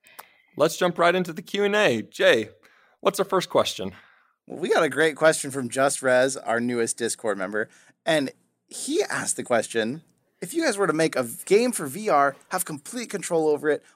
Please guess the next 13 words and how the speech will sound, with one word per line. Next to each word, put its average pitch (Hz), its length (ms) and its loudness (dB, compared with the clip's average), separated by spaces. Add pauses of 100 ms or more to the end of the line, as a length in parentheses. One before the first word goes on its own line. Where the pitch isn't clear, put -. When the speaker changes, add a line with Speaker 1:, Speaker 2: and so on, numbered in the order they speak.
Speaker 2:
what 262 140 0
would 254 140 -2
it 220 100 -4
include 175 460 -2
and 143 140 -8
what 202 140 -4
would 156 100 -8
be 147 100 -4
the 127 140 -2
objective, 151 640 -2
style, 139 500 0
and 98 220 -10
genre?" 131 580 0